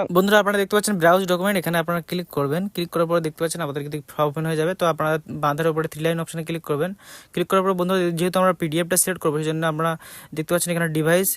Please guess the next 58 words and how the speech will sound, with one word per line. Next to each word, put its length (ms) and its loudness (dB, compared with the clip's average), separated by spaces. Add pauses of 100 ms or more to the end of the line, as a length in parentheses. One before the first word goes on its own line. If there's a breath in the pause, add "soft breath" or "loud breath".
Redmi 240 0
Note 160 -4
five 180 -2
Pro, 120 -2 (140)
তো 60 0 (100)
আপনাদের 320 -4
ডিভাইস 320 -2
এখানে 200 -6
শো 120 -10
করবে। 220 -4
তো 120 -4
আপনারা 260 -8
এখানে 200 -8
ক্লিক 220 -4
করবেন। 220 -2 (380 loud breath)
ক্লিক 220 -2
করলে 240 2
আপনার 300 -2
এখান 220 -4
থেকে 120 -4 (120)
সমস্ত 320 -6 (120)
রকম 300 -2
যতগুলো 300 -4 (100)
আপনার 180 -6 (100)
ফাইল 320 -2
আছে 200 -6
আপনার 220 -10
ফোনে, 160 -10 (100)
সব 100 -2 (120)
ফাইল 240 -2
এখানে 160 -8 (100)
দেখাবে। 220 -8 (100)
তো 40 -8 (100)
কোন 160 -2
ফাইলে 280 2
আপনি 180 -8
পিডিএফ 300 -2
রেখেছেন, 280 -8 (320 loud breath)
তো 120 -12
সেই 200 -4
ফাইল 240 0
থেকে 180 -6
এখান 220 -4
থেকে 140 -6 (120)
সিলেক্ট 260 -4
করতে 280 -10
পারেন। 140 -4 (100)
যদি 100 0 (100)
আপনি 200 -6
ফাইল 160 2 (120)
খুঁজে 220 -2
না 80 2
পান, 180 0
তাহলে 260 4
just 220 -4
এখান 180 -4
থেকে 180 -2
আপনার 140 -2